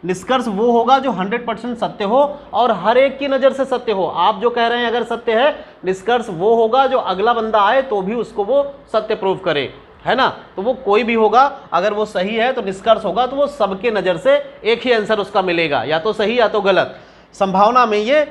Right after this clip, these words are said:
बदल सकते हैं। ठीक है, देखें अब हम इसको आपको Venn diagram के माध्यम से एक एक करके हम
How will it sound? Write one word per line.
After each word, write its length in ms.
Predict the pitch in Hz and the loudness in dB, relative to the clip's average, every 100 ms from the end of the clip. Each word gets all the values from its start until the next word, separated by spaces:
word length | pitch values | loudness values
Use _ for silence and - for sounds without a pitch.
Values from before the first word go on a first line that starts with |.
| - - | -8 -4
बदल 280 | 214 247 240 | 0 2 0
सकते 380 | 208 - 202 | -2 -2 -2
हैं। 240 | 170 143 113 - - | 0 -4 -8 -16 -8
ठीक 200 | 262 240 | -6 0
है, 160 | 185 - - - _ _ _ _ _ - | -2 -2 -14 -20 _ _ _ _ _ -16
देखें 380 | 170 202 - 143 95 - - - - - | -2 -2 -2 -6 -10 -20 -20 -20 -8 0
अब 140 | 226 | 0
हम 100 | 226 | 2
इसको 240 | 214 233 269 208 - | 0 2 2 2 0
आपको 360 | 185 - 233 220 | 0 0 -4 -2
Venn 240 | 190 233 | -2 0
diagram 340 | 226 196 214 | 0 0 -2
के 100 | 214 | -2
माध्यम 340 | 202 185 185 220 | 0 0 0 -2
से 140 | 226 | 0
एक 180 | 208 208 | -2 -2
एक 120 | 220 | -4
करके 260 | 208 190 214 | -4 -2 -4
हम 180 | 196 | -4